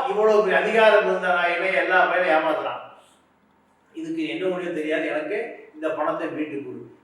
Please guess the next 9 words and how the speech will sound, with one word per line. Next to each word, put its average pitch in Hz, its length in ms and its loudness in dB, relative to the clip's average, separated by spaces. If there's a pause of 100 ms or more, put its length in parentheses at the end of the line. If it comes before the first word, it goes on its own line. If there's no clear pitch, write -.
(140)
இதுக்காக 247 520 10 (140)
கடுமையா 220 540 6
முயற்சி 196 280 2
பண்ணாரு. 156 500 -2 (380)
இப்ப - 160 -10
கடைசியில 185 480 0 (760)
சசிகலாவுடைய 160 960 2
கை 160 140 -2 (260)
ஓங்கல, 147 300 -6